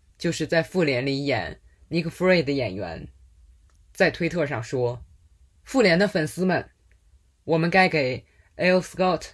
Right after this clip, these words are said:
找个新工作，他真的可以做的。”斯科特没有说，但是完全可以想象在这样的号召下，或者说我们根本没法想象他会受到怎样的攻击，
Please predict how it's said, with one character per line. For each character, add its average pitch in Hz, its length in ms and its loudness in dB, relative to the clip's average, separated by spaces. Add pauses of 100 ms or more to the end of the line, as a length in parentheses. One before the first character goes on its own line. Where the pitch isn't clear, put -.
(100)
找 135 200 0
个 147 100 -2
新 196 320 0
工 160 180 -2
作， - 360 -4 (480)
他 185 120 -2
真 180 200 4
的 165 80 2
可 170 160 -2
以 147 100 -2
做 156 380 2
的。” - 220 -8 (1200)
斯 262 140 0
科 254 160 4
特 233 100 0
没 160 200 2
有 139 100 0
说， 139 580 -4
但 233 160 2
是 175 240 -2 (340)
完 180 280 2
全 185 220 -4
可 165 100 -4
以 151 100 0
想 120 280 -4
象 147 340 -8
在 185 140 2
这 247 160 2
样 196 120 2
的 131 80 -4
号 131 300 0
召 139 180 -2
下， - 360 -8 (640)
或 - 180 4
者 185 100 6
说 190 140 2
我 170 100 4
们 160 140 2
根 247 240 2
本 170 160 2
没 131 160 -4
法 127 180 0
想 123 160 -6
象 123 300 -6 (600)
他 170 120 -2
会 170 140 0
受 160 220 0
到 135 120 2
怎 123 220 -4
样 139 160 -4
的 127 80 -6
攻 131 240 -6
击， 123 300 -10